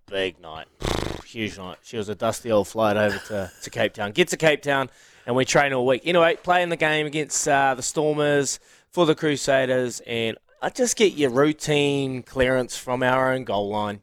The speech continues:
You know, I'm standing behind the ruck. I think it's Willie Hines or Andy Ellis. They hit me. And I'm like, "Yeah, sweet as. I'll just send it down there." I kicked the ball. And I kicked it, and I went, and, it, and just the craziest sound. I was like, "What?"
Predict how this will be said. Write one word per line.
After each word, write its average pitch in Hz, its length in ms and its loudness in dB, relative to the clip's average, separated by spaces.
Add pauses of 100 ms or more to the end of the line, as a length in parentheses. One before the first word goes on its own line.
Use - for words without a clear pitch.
You 120 120 -12
know, 123 140 0
I'm 131 80 -2
standing 139 460 2
behind 131 360 4
the 127 60 0
ruck. 120 300 0
I 117 80 -2
think 131 200 -6
it's 123 160 -6
Willie 127 220 0
Hines 120 320 0
or 120 100 0
Andy 120 220 0
Ellis. 113 240 -2
They 127 140 -2
hit 143 200 2
me. 113 200 -12 (440)
And 101 120 -2
I'm 101 100 0
like, 104 180 2
"Yeah, 104 120 -2
sweet 101 260 -6
as. 92 160 0
I'll 107 80 0
just 92 220 -4
send 120 320 0
it - 100 -6
down 98 220 -4
there." 95 180 -2
I 123 60 2
kicked - 260 -2
the - 60 -10
ball. 113 320 -2 (640)
And 120 80 -2
I - 20 -2
kicked 208 320 0
it, - 140 2
and 135 120 0
I 117 60 4
went, 110 240 0 (260)
and, 120 120 0
it, 107 120 -2
and 139 280 0
just - 260 -2 (160)
the 135 140 4 (320)
craziest 147 760 2
sound. 104 380 -4 (120)
I 127 60 2
was 120 120 2
like, 98 100 -4
"What?" - 300 -16